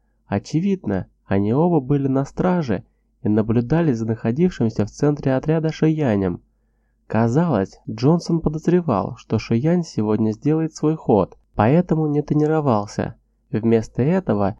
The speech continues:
он сосредоточился на Шияне, который находился в десяти метрах от него. И если Шиянь двинется, он сразу это заметит и остановит его.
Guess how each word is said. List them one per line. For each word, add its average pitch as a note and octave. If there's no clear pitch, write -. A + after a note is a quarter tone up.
он A#2
сосредоточился B2
на D3+
Шияне, C3
который G#2+
находился A#2
в A2
десяти A2+
метрах D#3+
от C3+
него. C#3+
И A2
если A2+
Шиянь A2+
двинется, A#2
он A#2
сразу D#3+
это C#3
заметит D3
и -
остановит C#3+
его. G2